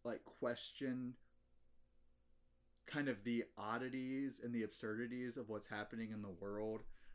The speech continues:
Uh, and you can kind of tell that there's something else going on under the surface. Uh,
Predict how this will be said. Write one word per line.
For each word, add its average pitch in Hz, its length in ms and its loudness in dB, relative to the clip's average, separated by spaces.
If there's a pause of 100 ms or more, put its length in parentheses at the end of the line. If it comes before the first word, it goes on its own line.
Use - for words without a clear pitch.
(160)
Uh, 107 260 2
and 123 160 2
you 120 80 4
can 120 140 -6
kind 135 220 2
of 110 100 2
tell 113 340 0
that 113 180 -2
there's 107 280 2
something 110 460 -2
else 101 360 -2
going 104 360 0
on 107 500 0 (100)
under 107 240 2
the 104 80 2
surface. 120 600 -2 (480)
Uh, 117 240 4